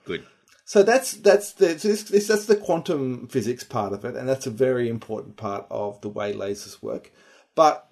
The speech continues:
Speaker 2: for this to work, you also need to get enough light striking this, um, this material.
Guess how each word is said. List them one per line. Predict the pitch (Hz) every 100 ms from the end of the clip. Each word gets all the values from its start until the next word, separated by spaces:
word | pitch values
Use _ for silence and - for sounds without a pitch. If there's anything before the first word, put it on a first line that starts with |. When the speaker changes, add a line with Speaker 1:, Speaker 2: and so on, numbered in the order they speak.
| - -
Speaker 2:
for | 165
this | 214 -
to | 127
work, | 151 131 110
you | 135
also | 131 151 - 175
need | 131 123
to | 120
get | 101 117 -
enough | 113 113 117 117 - _
light | 120 117 110 110 - -
striking | - - 113 113 - 110 101
this, | 101 - - -
um, | - 101 98
this | 110 104
material. | 110 - - -